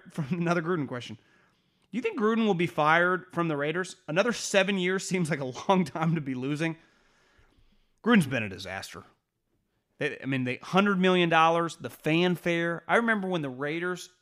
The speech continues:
si-, uh, had the press conference in Oakland. I was not allowed to go, by the way. I was told, "Do not show up." I asked for a media credential. They said, "Nope." I said, "Okay, you know, Duke can play that game." Uh, but I actually gave them a lot of credit for the hire.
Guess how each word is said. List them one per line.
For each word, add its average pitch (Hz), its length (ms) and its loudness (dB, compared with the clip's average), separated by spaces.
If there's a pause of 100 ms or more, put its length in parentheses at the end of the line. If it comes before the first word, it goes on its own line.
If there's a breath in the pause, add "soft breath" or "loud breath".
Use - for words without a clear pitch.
si-, 160 460 -6
uh, 135 200 -8 (240)
had 156 180 -4
the 151 60 -8
press 156 260 -6
conference 170 400 -6
in 143 80 -6
Oakland. 160 400 -6 (220)
I 139 120 0
was 123 120 0
not 117 180 0
allowed 110 220 -4
to 101 60 -10
go, 110 180 -6
by 107 160 -6
the 101 80 -10
way. 107 200 -10 (600 soft breath)
I 98 120 -6
was 107 160 -8
told, 110 260 -8
"Do 120 140 -8
not 107 200 -8
show 101 220 -8
up." 107 260 -8
I 113 120 -4
asked 110 260 -2
for 113 80 -10
a 107 60 -6
media 110 240 -4
credential. 117 420 -6
They 110 180 -8
said, 110 280 -8
"Nope." 214 320 12 (760 soft breath)
I 151 40 -8
said, - 140 0
"Okay, 330 320 0 (360)
you 156 140 -8
know, 196 120 -4 (200)
Duke - 140 0
can - 60 -16
play 427 180 4
that 302 180 4
game." 277 260 0 (680 soft breath)
Uh, 180 400 6 (200)
but 180 400 2
I 233 200 12
actually 254 240 4
gave 247 260 8
them 262 160 8
a 254 40 6
lot 269 120 8
of 254 60 8
credit 320 260 10
for 285 100 2
the 294 80 10
hire. 320 440 10